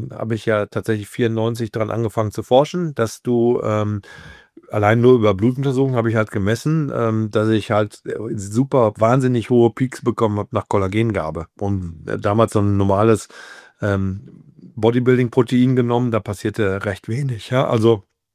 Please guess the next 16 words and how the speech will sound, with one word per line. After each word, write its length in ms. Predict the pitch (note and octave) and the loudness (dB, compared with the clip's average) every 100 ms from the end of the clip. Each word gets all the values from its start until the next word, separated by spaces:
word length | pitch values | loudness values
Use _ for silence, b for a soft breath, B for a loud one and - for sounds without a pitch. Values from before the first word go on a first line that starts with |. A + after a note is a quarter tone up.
| _ _ _ _ - | _ _ _ _ -2
dauerte 400 | A#2 A#2 A#2+ B2+ | 2 4 2 -2
ganz 240 | A#2 F#2+ | -4 2
lange, 260 | A#2 D3 A#2+ | 2 4 4
war 120 | A#2 | 4
recht 180 | A#2+ - | 2 2
wenig, 200 | B2 B2+ | -2 -2
das 120 | A2+ | -2
Kollagen 380 | A#2 A2+ A2 A#2+ | 0 0 0 -2
hat 100 | A#2+ | -2
mich 120 | A2 | -4
echt 180 | G#2+ C3+ | -4 -4
umgehauen. 400 | C#3 F#2 G2+ C3 | -4 -2 -4 -4
Das 120 | A2 | 0
habe 100 | A#2 | -2
ich 80 | - | 0
damals 380 | A#2 A#2+ A2 | -2 -2 -2